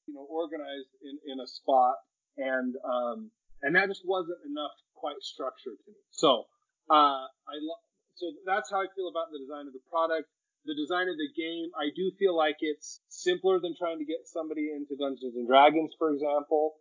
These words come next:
Um, it's probably not as simple as what Trevor suggested. There are some ways that you could have made it even simpler. So, uh, my honest, my design number, I'll, I'll just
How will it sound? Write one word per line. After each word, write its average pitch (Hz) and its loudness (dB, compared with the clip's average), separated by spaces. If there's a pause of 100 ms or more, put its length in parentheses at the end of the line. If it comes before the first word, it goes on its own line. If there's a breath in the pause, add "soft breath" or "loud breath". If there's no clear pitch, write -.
(360)
Um, 120 0 (240)
it's - -12
probably 143 4
not 135 4
as 139 -6
simple 139 -2
as 123 -2 (240)
what 135 0 (320)
Trevor 139 2
suggested. 127 -12
There 135 -4
are 131 -4
some 135 -6
ways 135 -2
that 135 -12
you 127 -8
could 139 0
have 120 -4 (320)
made 139 2
it 131 2
even 123 -2
simpler. 123 -6 (320)
So, 160 8
uh, - -10 (240)
my 220 4
honest, 220 0 (320)
my 370 -10
design 165 -8
number, 165 -6
I'll, 143 -10
I'll - -12
just 135 -12